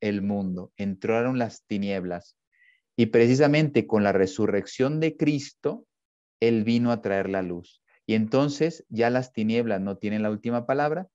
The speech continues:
sino es la luz de Cristo. Y entonces el cirio pascual lo que significa es Cristo. Fíjate, es un signo, es un signo. "No, Cristo no está en el cirio", claro que no. Cristo está en la Eucaristía, pero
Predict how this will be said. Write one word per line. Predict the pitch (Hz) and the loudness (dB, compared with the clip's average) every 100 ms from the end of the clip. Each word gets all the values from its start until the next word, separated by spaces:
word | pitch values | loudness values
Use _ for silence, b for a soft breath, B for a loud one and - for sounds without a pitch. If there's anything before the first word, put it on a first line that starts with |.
| _ _ _ | _ _ _
sino | - 104 101 | -6 -2 -2
es | 101 | -2
la | 104 | -2
luz | 98 92 | -2 -6
de | 95 | -8
Cristo. | 87 85 - 95 | -8 -12 -8 -4
Y | |
entonces | 92 92 117 143 143 - | -2 2 4 4 0 -2
el | 107 95 | -2 -2
cirio | - 131 147 160 160 | -4 0 4 4 4
pascual | 131 120 - 117 135 156 _ _ - | 0 -2 0 0 0 -4 _ _ -8
lo | 107 123 139 | 0 2 2
que | 151 | -2
significa | 143 135 127 - 123 - 135 - _ _ | -4 -6 -6 -4 -6 -6 -8 -10 _ _
es | 110 120 143 - _ _ | 0 0 0 -10 _ _
Cristo. | - 113 107 - - 110 117 _ _ _ _ - | 0 2 0 -2 -10 -10 -10 _ _ _ _ 0
Fíjate, | 120 120 | 0 2
es | 131 | 0
un | 151 | 0
signo, | 147 160 156 127 - - | 2 2 2 -2 -4 -6
es | 110 | -2
un | 113 | -2
signo. | 110 143 120 | 0 -4 -4
"No, | 90 131 82 - | -2 -2 -4 -8
Cristo | - 131 135 | -2 -2 -2
no | 143 | -4
está | 139 139 | -2 -2
en | |
el | 131 | -2
cirio", | 127 160 92 | -2 -2 -2
claro | 87 92 117 | -2 -2 -2
que | 170 | -2
no. | 139 - _ _ _ - | -4 -6 _ _ _ -8
Cristo | 98 98 | -8 -4
está | 127 139 | -4 -2
en | |
la | 139 | 0
Eucaristía, | 139 131 95 - 113 85 - _ b b _ | 0 0 -2 -2 -2 -2 -6 _ b b _
pero | 135 151 175 - | 0 2 2 -2